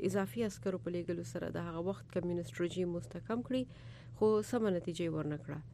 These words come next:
له بلې خوا په افغانستان کې د ملګرو ملتونو دفتر وایي چې د دوه زره ولسم میلادي کال په لومړیو څلورو میاشتو کې د دوه سوه اتیاو نه ډېر ماشومان وژل شوي دي.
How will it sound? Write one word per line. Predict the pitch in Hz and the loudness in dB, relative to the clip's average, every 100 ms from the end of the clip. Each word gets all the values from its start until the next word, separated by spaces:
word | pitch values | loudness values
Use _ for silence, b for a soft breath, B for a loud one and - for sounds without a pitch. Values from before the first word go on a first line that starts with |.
| - | -2
له | 175 | 4
بلې | 233 254 | 6 6
خوا | 269 | 4
په | 254 | 4
افغانستان | 254 247 247 - 277 247 | 4 2 2 2 2 2
کې | - 233 B B B | 0 -2 B B B
د | 196 | 6
ملګرو | 214 214 302 254 | 6 8 8 8
ملتونو | 190 175 185 180 | 6 6 2 0
دفتر | 175 - 185 | 0 0 0
وایي | 180 180 - | 2 0 0
چې | 220 202 | 0 2
د | 196 185 | 2 4
دوه | 233 | 2
زره | 226 202 | 2 2
ولسم | 180 180 208 196 | 0 -2 2 2
میلادي | 180 180 180 - | 2 0 -4 -2
کال | 175 - | -2 -2
په | 175 | -2
لومړیو | 175 180 180 165 - | 0 2 0 -2 -2
څلورو | 214 233 202 175 | 0 4 4 4
میاشتو | 185 196 226 - | 2 0 -4 -2
کې | 233 233 B B B - 190 | -4 -4 B B B 2 6
د | 190 185 180 | 6 4 6
دوه | 233 254 - | 8 8 6
سوه | 233 233 226 b b b 196 | 2 2 -2 b b b 0
اتیاو | - 254 240 240 220 | 2 4 6 6 4
نه | 185 175 170 | 4 4 4
ډېر | 233 185 170 | 4 4 2
ماشومان | - 170 160 160 | 0 0 0 0
وژل | 160 156 - | 0 0 -2
شوي | 139 - | -2 -2
دي. | - | -6